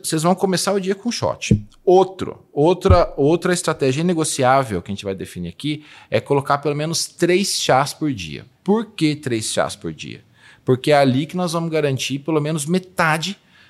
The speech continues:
dos fitoquímicos que a gente precisa durante o dia. E pra você diminuir uma citocina inflamatória, que é aquela citocina que causa dor, você precisa de um fitoquímico. O fitoquímico, ele vai lá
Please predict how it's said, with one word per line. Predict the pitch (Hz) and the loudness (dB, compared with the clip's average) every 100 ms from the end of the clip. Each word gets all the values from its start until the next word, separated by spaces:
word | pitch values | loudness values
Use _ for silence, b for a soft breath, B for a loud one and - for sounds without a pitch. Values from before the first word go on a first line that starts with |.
| b - | b 0
dos | 151 156 | 2 2
fitoquímicos | 156 151 156 131 123 139 - | -2 -4 -6 -4 -4 -4 -6
que | 151 | -4
a | |
gente | 143 139 | -4 -4
precisa | 160 156 131 113 113 160 - b b b | -4 -4 -4 -4 0 -2 -4 b b b
durante | 151 156 117 | 0 0 0
o | 160 | -2
dia. | 208 139 76 _ _ b b b | -4 -4 -8 _ _ b b b
E | 117 | -6
pra | 135 160 | 2 2
você | 156 - 196 | 2 -2 -2
diminuir | 294 320 277 139 - - _ _ _ | -4 -4 -2 -2 -4 -10 _ _ _
uma | 117 117 117 | -6 -4 -2
citocina | - - 110 - 170 | -4 -6 -8 -4 -4
inflamatória, | 151 123 85 - 117 135 107 - _ | -4 -4 -6 0 4 4 2 -6 _
que | - | -12
é | |
aquela | 101 107 107 | -8 -6 -6
citocina | - - 98 - 95 | -8 -8 -8 -8 -8
que | - | -10
causa | - 98 92 | -6 -6 -6
dor, | 85 92 127 156 131 - _ b b b | -12 0 4 4 4 -4 _ b b b
você | 104 120 156 | -2 -2 -2
precisa | 147 143 131 - 135 156 | -4 -4 -4 -4 -4 -4
de | 175 180 | -2 -2
um | |
fitoquímico. | 175 170 214 - 147 110 | -4 -4 -4 0 0 0
O | - | -6
fitoquímico, | 127 135 135 151 190 | -6 -6 -4 -4 -2
ele | 190 | -4
vai | 180 170 | 0 0
lá | 147 156 214 | 2 0 -2